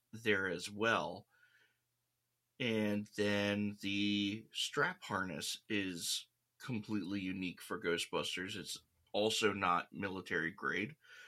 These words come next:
The, the military grade has, uh, this elastic band, like, Y band on the back that gets caught up in your hair and,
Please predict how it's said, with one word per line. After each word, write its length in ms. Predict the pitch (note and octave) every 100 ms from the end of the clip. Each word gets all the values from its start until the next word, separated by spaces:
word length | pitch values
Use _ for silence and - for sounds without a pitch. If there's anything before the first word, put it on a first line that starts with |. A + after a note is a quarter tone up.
| - _
The, 320 | G2+ G2+ F#2 F2+
the 100 | G#2
military 560 | G#2 G#2+ G#2 G#2 F#2+
grade 360 | F#2+ F#2+ F#2+ F#2+
has, 560 | G2+ F2+ E2+ E2 - D#2
uh, 280 | D2 C#2+ C#2+ _ _ _ _
this 380 | E2 D#2 - - -
elastic 720 | A2+ G#2 G2 G2+ - A2+ -
band, 560 | F2+ F#2 F#2+ F#2+ F2+ G#2 _ _ _ _ _ _ _ _ _ _ -
like, 220 | D2 - _ _ _ _ - G#2
Y 340 | G2+ G2+ G#2
band 360 | G#2 G#2 G2 F#2+
on 140 | F#2+
the 80 | F2+
back 380 | G2 F#2 F2+ -
that 180 | F2
gets 180 | G2+ F2+
caught 320 | - - F#2
up 160 | F2 F2
in 80 | G#2
your 180 | F#2 G2+
hair 340 | G2+ F2+ F#2
and, 180 | F#2